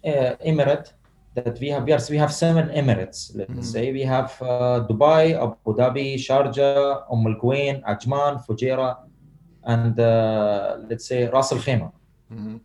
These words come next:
Speaker 1: Okay, we have seven emirates. Each emirates, they have D D license. We,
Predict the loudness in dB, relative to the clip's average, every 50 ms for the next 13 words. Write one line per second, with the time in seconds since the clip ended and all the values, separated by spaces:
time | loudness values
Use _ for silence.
0 | _ -8 -8 -6 -4 -4 -2 -2 -2 -2 -6 -6 -4 0 0 0 0 -2 -6 -2
1 | 0 2 2 2 0 -2 -4 -4 0 0 0 0 0 -2 -6 -12 -16 -16 -18 _
2 | -10 -8 -8 -8 -6 -4 -2 0 2 2 2 2 0 -2 -8 -8 -4 0 0 2
3 | 2 4 2 2 2 -2 -6 -14 _ _ _ _ _ _ _ _ -20 -20 -20 _
4 | _ _ -14 -12 -6 0 2 4 4 4 4 4 4 4 6 6 6 4 2 2
5 | 0 -2 -2 -2 -4 -6 -8 -10 -14 -16 _ _ -10 -8 -8 -8